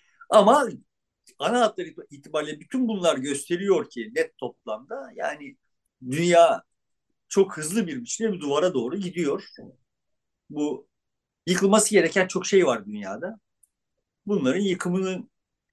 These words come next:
ba-, başlamış olduğunu zaten düşünüyorum. Yani en başta okul kurumu olmak üzere defalarca söyledim yani. Yıkılması gereken çok şey vardı. Bunlar pa-, parça parça demonte ediliyor idiler ama çok daha kapsamlı bir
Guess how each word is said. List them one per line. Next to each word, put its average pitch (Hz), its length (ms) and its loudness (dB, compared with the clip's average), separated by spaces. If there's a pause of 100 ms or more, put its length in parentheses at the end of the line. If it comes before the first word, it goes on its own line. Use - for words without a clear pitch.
(160)
ba-, 135 240 0
başlamış 160 440 2
olduğunu 131 320 -2
zaten 156 360 2
düşünüyorum. 98 380 -12
Yani 104 340 -6
en 220 200 6
başta - 280 -4
okul 185 360 2
kurumu 127 260 -4
olmak 117 220 -4
üzere 123 140 -6
defalarca 135 540 0
söyledim 131 500 -4
yani. 208 380 -16 (380)
Yıkılması 180 460 2
gereken 117 340 0
çok - 220 2
şey 113 240 0
vardı. 80 240 -6
Bunlar 180 480 4 (760)
pa-, 175 200 0
parça - 360 0
parça 160 480 -2 (600)
demonte 185 400 2
ediliyor 180 380 2
idiler 139 520 -6 (200)
ama 170 320 -2 (180)
çok - 280 -4
daha 175 280 -2 (680)
kapsamlı 190 580 0
bir - 280 -8